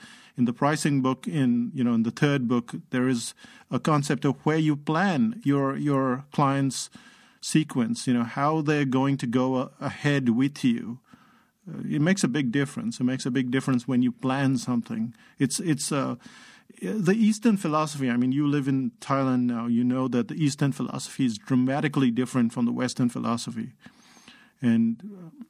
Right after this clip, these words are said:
that's what they do. They go, you know, in karate, for instance, you have this long-term plan. You know, it's not just, "Okay, we'll just show you how to fight," and then you go out there. No, it's the white belt, and then the yellow belt, <laughs> and the orange belt, and,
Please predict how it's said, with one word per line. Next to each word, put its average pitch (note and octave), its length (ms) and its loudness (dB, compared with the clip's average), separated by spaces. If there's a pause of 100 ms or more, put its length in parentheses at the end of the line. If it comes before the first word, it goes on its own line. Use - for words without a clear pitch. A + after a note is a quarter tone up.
(200)
that's D3 480 0
what D#3+ 220 0 (560)
they D3 140 4
do. C#3 360 0
They A#2+ 240 2
go, C3 400 0
you C3 140 0
know, A#2+ 240 0
in C3+ 180 0
karate, C#3+ 540 0
for B2 220 0
instance, A#2 500 0 (380)
you C#3 140 2
have C3+ 360 -2
this C3 400 -2 (240)
long-term D3 640 2
plan. C3 380 -4
You A#2 120 0
know, A#2 80 2
it's C3+ 140 -4
not C#3+ 220 2
just, C3 320 -2 (300)
"Okay, C#3 360 0
we'll C#3 160 0
just C#3+ 220 -2
show D#3 120 2
you C#3+ 140 2
how C#3 100 -2
to C3+ 80 -2
fight," C3 400 0
and B2 160 2
then C3 120 2
you B2+ 100 2
go B2+ 140 0
out B2 140 -2
there. A#2 180 0
No, A#2+ 220 2
it's A2+ 200 -6
the C3+ 100 0
white A#2+ 400 -2
belt, A#2 340 0
and B2+ 140 2
then B2 160 2
the A#2+ 140 -4 (500)
yellow B2+ 320 2
belt, A#2+ 420 0
<laughs> - 280 -6
and C#3+ 80 4
the C3+ 80 2
orange B2 440 0
belt, A#2+ 380 -2
and, A2+ 200 0